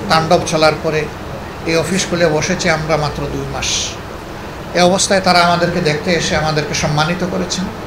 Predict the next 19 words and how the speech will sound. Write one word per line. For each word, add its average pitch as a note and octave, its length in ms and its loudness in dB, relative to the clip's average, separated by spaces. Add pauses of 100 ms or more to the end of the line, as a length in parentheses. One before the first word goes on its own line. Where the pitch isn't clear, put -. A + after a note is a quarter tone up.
(760)
এই E3+ 100 -2
জন্যে D#3+ 240 2
আমরা D3+ 260 4
তাদের D3+ 320 0
কাছে D3+ 240 -4
কৃতজ্ঞ, F3+ 440 -2 (640)
আমরা C#3+ 180 0
ধন্যবাদ E3+ 480 2
জানাই। F#3 260 4 (640)
একই D#3+ 200 0
সাথে E3 240 0
আমরা D#3 200 2
আশা D#3+ 300 2
করি F3+ 200 0 (140)
দুই D#3+ 140 0
দেশ E3 240 0
আগামীতে D#3+ 460 0 (560)
পারস্পরিক E3 560 0 (1040)
শ্রদ্ধা E3+ 600 4